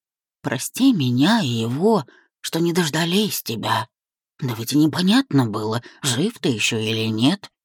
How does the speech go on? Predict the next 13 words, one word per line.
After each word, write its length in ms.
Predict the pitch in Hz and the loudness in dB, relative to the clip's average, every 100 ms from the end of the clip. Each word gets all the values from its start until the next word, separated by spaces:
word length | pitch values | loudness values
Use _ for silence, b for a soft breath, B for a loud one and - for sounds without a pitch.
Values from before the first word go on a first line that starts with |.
| - | 0
В 100 | 170 | 0
это 180 | 233 226 | 2 2
время 420 | 226 247 233 214 | 4 6 4 2
папа 320 | 196 180 156 | 0 0 -2
с 100 | - | -2
Аланом 500 | 127 127 175 220 240 | 0 0 2 2 0
с 100 | - | 2
любопытством 920 | 147 120 113 - 165 233 - 208 226 | 0 2 -2 0 -2 -2 -6 -2 -2
разглядывали 760 | 208 160 120 127 131 151 165 180 | -2 -4 -2 -2 -2 -4 -4 -4
причудливые 720 | 196 180 - 131 117 117 117 | -4 -6 -4 -4 -2 -2 -2
стены 600 | 117 - - 170 208 220 _ _ | -4 -6 -2 0 0 -2 _ _
каменного 640 | - 123 135 139 143 143 139 | -4 0 2 2 0 0 -2
зала. 520 | 131 117 104 101 | -4 -6 -6 -10